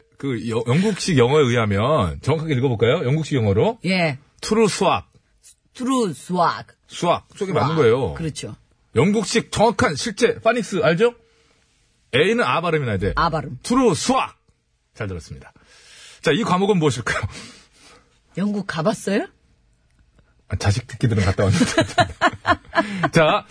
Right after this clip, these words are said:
Speaker 1: 어, 숫자와 기호를 사용하여 수량과 도형 및 그것의 관계를 다루는 학문입니다. 이 학문에서 과연 이런 문제가 나올 수 있을까요?
Speaker 2: <laughs>
Speaker 1: 배 위에 양 스물여섯 마리, 염소 열 마리가 있다. 그러면 애들은 여기, 어, 삼십육. 이러고 딱 있는데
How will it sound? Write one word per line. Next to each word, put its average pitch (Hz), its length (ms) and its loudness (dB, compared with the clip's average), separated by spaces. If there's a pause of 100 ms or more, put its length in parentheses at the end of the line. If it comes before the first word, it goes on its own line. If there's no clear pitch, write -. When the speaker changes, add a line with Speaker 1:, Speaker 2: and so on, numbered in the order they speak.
(400)
Speaker 1:
어, 151 600 2 (200)
숫자와 247 320 0
기호를 180 280 0
사용하여 131 640 2
수량과 156 380 0
도형 110 300 2
및 170 160 -4
그것의 110 400 0
관계를 107 340 2
다루는 110 240 2
학문입니다. 131 520 2
이 123 120 4
학문에서 156 480 2
과연 120 240 2
이런 127 160 4
문제가 156 240 4
나올 101 160 4
수 - 80 -4
있을까요? 104 400 0 (200)
Speaker 2:
<laughs> - 160 -12
Speaker 1:
배 135 180 4
위에 175 320 2
양 135 240 0
스물여섯 143 400 2
마리, 123 260 2
염소 120 300 0
열 107 120 2
마리가 131 220 2
있다. 82 400 -2 (140)
그러면 165 260 2
애들은 147 300 0
여기, 123 160 0 (100)
어, 101 200 2
삼십육. 117 640 0
이러고 123 180 0
딱 151 180 4
있는데 113 340 2